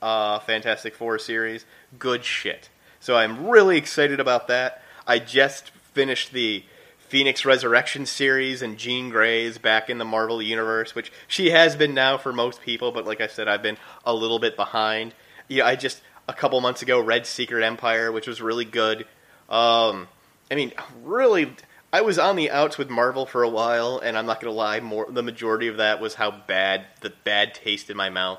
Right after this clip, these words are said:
that Civil War Two had left. And I'm finally kinda back fully on board with shit. It took, like, a,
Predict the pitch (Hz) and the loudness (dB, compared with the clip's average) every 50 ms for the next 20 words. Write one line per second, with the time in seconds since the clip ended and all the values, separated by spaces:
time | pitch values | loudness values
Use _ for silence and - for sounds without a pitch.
0 | - - 92 85 - - - - 101 101 101 98 95 95 92 - - 110 104 107 | -8 -8 -8 -8 -10 -14 -16 -14 -14 -12 -12 -10 -10 -10 -12 -8 -8 -6 -6 -6
1 | 107 120 113 110 110 113 117 117 - - - - _ _ _ - - - - - | -6 -6 -6 -4 -2 -2 -2 -2 -6 -10 -18 -20 _ _ _ -20 -20 -16 -8 -4
2 | 127 123 123 123 123 - 131 127 127 127 131 127 127 120 117 110 - - _ _ | -2 0 0 -2 -2 -2 0 0 0 0 -2 -2 -2 -4 -4 -6 -8 -12 _ _
3 | - - 131 117 104 98 - - 120 120 120 117 - - - 135 123 117 120 120 | -6 -4 -2 -2 -2 -2 0 2 4 4 4 2 0 -6 -6 -4 -2 -2 0 0
4 | 110 104 107 110 107 101 104 98 107 113 117 123 127 120 - - - 135 120 - | 0 0 -2 -4 -6 -8 -6 -4 -4 -4 -4 -6 -8 -10 -8 -6 -6 -2 -2 -2
5 | - - - - - - - 147 - - 139 - | -2 -4 -6 -8 -8 -6 -6 -6 -4 -4 -4 -6